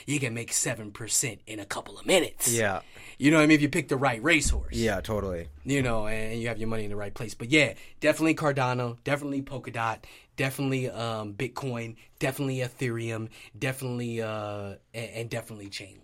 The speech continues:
Speaker 1: Those are,
Speaker 2: Epic.
Speaker 1: those are holders.
Speaker 2: Yeah.
Speaker 1: You know what I mean? You, and when you're, when you're thinking, that's the kind of trader I am. I'm not a trader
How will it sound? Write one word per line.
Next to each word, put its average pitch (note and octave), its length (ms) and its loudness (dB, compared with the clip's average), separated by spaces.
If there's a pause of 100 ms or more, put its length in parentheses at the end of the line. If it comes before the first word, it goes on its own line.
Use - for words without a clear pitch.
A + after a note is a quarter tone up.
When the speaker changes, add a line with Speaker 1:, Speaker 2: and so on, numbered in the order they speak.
(300)
Speaker 1:
Those C3 240 0
are, B2+ 120 0
Speaker 2:
Epic. F2 180 -10 (120)
Speaker 1:
those D3 180 0
are C3 40 -4
holders. - 680 -10
Speaker 2:
Yeah. G2 240 -2 (180)
Speaker 1:
You A#2+ 100 -6
know C3 80 0
what B2+ 60 0
I - 20 -2
mean? B2 260 -2
You, C3 260 -2
and C#3+ 100 0
when C#3+ 100 2
you're, C#3+ 180 2
when C#3 200 0
you're C3+ 120 4
thinking, D#3 380 2 (120)
that's C#3+ 200 4
the - 60 -2
kind E3+ 160 4
of C3+ 60 0
trader C3 300 0
I G#2 60 -8
am. G2 180 -18 (160)
I'm B2 160 -2
not D#3+ 200 6
a D#3+ 40 0
trader D#3 460 -2